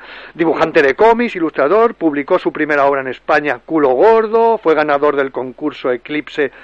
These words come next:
publicado por Cover. Eh, además ha trabajado como ilu-,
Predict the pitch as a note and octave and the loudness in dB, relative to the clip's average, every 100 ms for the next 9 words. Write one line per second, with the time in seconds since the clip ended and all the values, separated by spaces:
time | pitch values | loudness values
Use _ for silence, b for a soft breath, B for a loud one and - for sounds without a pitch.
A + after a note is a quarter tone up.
0 | B D#3 C#3+ C#3 D3+ D3 C#3+ C3 A#2+ E3 | B -6 -4 -2 0 0 0 -2 0 0
1 | G3 A#3 B3+ - _ _ B B B B | 2 0 -2 -6 _ _ B B B B
2 | _ E3+ E3 D#3+ D#3+ D3 C#3+ C#3+ D#3 E3 | _ 4 6 6 4 2 0 -2 -2 -2
3 | D#3+ C#3+ - D3+ D3 D3 C#3+ C#3 C3+ | 0 0 -2 -2 -2 -4 -4 -2 -2